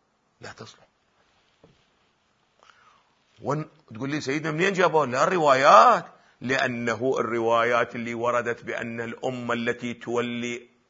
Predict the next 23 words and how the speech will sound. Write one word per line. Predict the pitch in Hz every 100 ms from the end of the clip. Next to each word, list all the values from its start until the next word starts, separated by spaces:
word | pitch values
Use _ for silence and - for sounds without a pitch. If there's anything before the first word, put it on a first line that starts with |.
| _ _ _ _ _ -
أمرها | 135 123 117 120 123 123
امرأة، | 120 123 143
شنو | - 180
يصير | 185 170
وضعها | 160 151 131
مولانا؟ | 135 135 131 143 - _ _ _ _ _ _ _ _ _ _ _ _ -
ها؟ | 147 160 - _ _ _ _ _ _ _ _
إلى | 156 139 127
صغار | - 117 117 107 98 98 104
وإلى | 117 143 131 123 120 107
ذلة | 127 113 110 107
وإلى | 113 131 110
آخره. | 90 - - -
نصوص | 160 196 196 175 180
روائية | 156 101 90 110
كثيرة | 151 - 98 120 - - -
عن | 175
النبي | 175 170 165 190
وعن، | 196 208 240 - -
عن | 208 196
طريق | 190 208
الفريقين | 220 175 185 160 202 220
مولانا. | - -